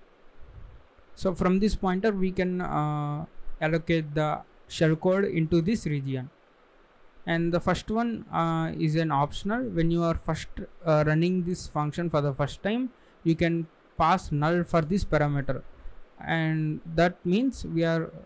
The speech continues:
allowing the operating system to choose a particular free region of this much amount of size to allocate for us.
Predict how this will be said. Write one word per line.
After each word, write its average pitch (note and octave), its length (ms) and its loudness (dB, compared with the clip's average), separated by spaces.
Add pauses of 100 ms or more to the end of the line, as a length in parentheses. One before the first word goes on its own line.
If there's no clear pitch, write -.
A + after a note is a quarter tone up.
(440)
allowing F#3 560 4
the E3+ 80 2
operating E3 480 2
system G#3 500 -4 (100)
to F3 120 6
choose G3+ 440 -2 (120)
a D#3 160 -4
particular D#3+ 460 0
free F3 440 2
region E3 680 0 (640)
of D#3+ 220 2 (120)
this D#3 200 -2
much F3 200 -2
amount D#3+ 300 2
of D3 160 2
size A3 480 -4 (520)
to F3 160 8
allocate D#3+ 380 0
for C#3 180 -6
us. B2 280 -14